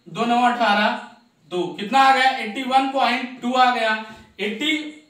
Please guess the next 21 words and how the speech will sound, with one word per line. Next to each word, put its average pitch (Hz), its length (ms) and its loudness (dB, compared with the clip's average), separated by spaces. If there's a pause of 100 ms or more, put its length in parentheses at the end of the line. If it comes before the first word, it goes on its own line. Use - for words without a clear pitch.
(260)
एटी 202 240 -6
वन 277 260 0
पॉइंट 277 280 0
टू 277 120 -2
आ 277 160 4
गया, 247 100 4
यानी 254 220 0
एक्स 247 220 -6
की 277 80 -10
वैल्यू 262 260 0
आ 262 100 2
गई 247 240 0
फ़ोर्टी 226 340 -4
पॉइंट 240 580 -2 (640)
फ़ोर्टी 220 300 -6
पॉइंट 254 420 -2
फ़ाइव 220 380 -2 (100)
आरपीएम। 175 480 0 (120)
कितना 233 280 -2
आ 269 220 2
गई? 262 160 -4